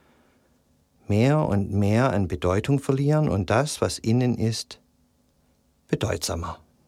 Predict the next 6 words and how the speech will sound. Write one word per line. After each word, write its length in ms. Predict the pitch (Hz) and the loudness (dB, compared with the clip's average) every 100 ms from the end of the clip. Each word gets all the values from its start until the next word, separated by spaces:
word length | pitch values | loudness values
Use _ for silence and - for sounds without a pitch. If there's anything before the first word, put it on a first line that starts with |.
| _ _ _ _ _ _ _ _ _ _ _ _ _ _ _ _ _ _ _ _ _ _ _ _ _ _ - | _ _ _ _ _ _ _ _ _ _ _ _ _ _ _ _ _ _ _ _ _ _ _ _ _ _ 2
Ohne 300 | 190 202 - | 4 4 2
einzugreifen, 760 | 123 156 180 - 165 175 180 | 2 2 0 2 2 2 0
beobachten 640 | 147 113 113 131 123 139 127 | 0 0 0 0 -2 -4 -2
wir 100 | 127 | -2
die 200 | 117 - | -2 -2
Atmung, 600 | 92 87 - 95 92 | -4 -4 -4 -4 -4